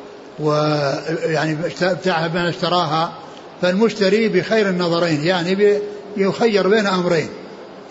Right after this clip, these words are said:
إما أن يقبلها ويبقى البيع على ما هو عليه،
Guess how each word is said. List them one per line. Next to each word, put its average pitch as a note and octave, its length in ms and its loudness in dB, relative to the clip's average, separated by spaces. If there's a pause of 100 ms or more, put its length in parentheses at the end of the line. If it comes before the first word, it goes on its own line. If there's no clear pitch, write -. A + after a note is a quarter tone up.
إما G3 460 2 (120)
أن F#3+ 100 2
يقبلها F#3 760 2 (680)
ويبقى A#3+ 400 4
البيع G3 280 4
على F#3+ 160 2
ما F#3 120 2
هو D#3+ 160 2
عليه، C3+ 260 0